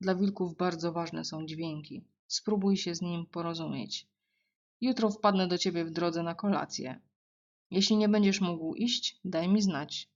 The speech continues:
Sergio. Wszedłem i poszukałem torebki z pieczywem. Aviles umieścił ją na patiu, koło węża ogrodowego.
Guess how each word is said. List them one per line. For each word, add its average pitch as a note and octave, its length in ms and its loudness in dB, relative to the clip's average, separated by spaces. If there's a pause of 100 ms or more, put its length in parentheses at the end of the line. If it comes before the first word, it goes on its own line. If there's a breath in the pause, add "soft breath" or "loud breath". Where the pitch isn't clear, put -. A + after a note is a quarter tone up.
(100)
Sergio. - 600 -8 (2500 soft breath)
Wszedłem D#4 360 6
i G#3 60 8
poszukałem G3 580 2
torebki F3+ 440 -2
z - 80 -4
pieczywem. F#3 580 -4 (180)
Aviles F#3 840 -2 (200)
umieścił A#3+ 760 2
ją F#3 360 0
na G3+ 140 0
patiu, G3+ 560 -4 (260)
koło F3 380 -4
węża G3 380 4
ogrodowego. E3 680 -4